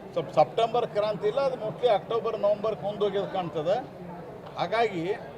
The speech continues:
ಇದ್ರೊಳಗೆ ಯತೀಂದ್ರ ಹೇಳಿಕೆ ಕೊಡ್ತಾರೆ ಅಂದ್ರೆ ಅರ್ಥ ಏನಿದೆ? ಅಂದ್ರೆ ಸಿದ್ದರಾಮಯ್ಯನವರೇ ಹೇಳಿಕೆ ಕೊಡಿಸ್ತಾ ಇದ್ದಾರೆ, "ನನ್ನ ಕೈ ಹಚ್ಚಿದ್ರೆ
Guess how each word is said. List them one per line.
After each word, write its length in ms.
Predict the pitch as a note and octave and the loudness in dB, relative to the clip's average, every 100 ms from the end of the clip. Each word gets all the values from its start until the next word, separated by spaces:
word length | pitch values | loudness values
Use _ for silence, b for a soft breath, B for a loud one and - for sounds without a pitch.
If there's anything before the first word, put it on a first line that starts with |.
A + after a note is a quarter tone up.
| - - - - - E3 | -14 -14 -14 -14 -12 -8
ಇದ್ರೊಳಗೆ 460 | E3 A3 G#3 E3 | -2 0 0 0
ಯತೀಂದ್ರ 380 | D3+ - B3 B3+ | -2 -2 -2 4
ಹೇಳಿಕೆ 360 | A3 A#3 A3+ A#3 | 6 6 2 0
ಕೊಡ್ತಾರೆ 360 | G#3+ G3+ A3+ | -4 -4 -4
ಅಂದ್ರೆ 180 | A3+ A#3 | -2 0
ಅರ್ಥ 220 | G#3+ - | -2 0
ಏನಿದೆ? 280 | A#3+ F#3+ A2 F2 - - - - - - - - - - C3 | -2 -2 -6 -8 -12 -14 -14 -14 -14 -14 -14 -14 -16 -12 -6
ಅಂದ್ರೆ 260 | F3+ G#3 F#3 F3 A#3+ - - - - | -2 4 6 8 6 4 -4 -16 -10
ಸಿದ್ದರಾಮಯ್ಯನವರೇ 920 | - D#3+ G#3 B3 A#3+ A#3+ A3+ A3+ F#3+ G#3 | -6 0 8 8 8 2 2 6 10 12
ಹೇಳಿಕೆ 300 | A#3+ - A#3+ | 10 6 0
ಕೊಡಿಸ್ತಾ 360 | A3+ - A3 | -2 -2 -2
ಇದ್ದಾರೆ, 280 | G3 F3 A2+ - - - - - | 0 2 2 -2 -12 -12 -14 -4
"ನನ್ನ 160 | E3+ G3+ | -2 0
ಕೈ 180 | G#3+ A#3+ | 2 4
ಹಚ್ಚಿದ್ರೆ 720 | A#3 - F#3+ G3+ G#3+ A3+ | 4 2 4 6 8 6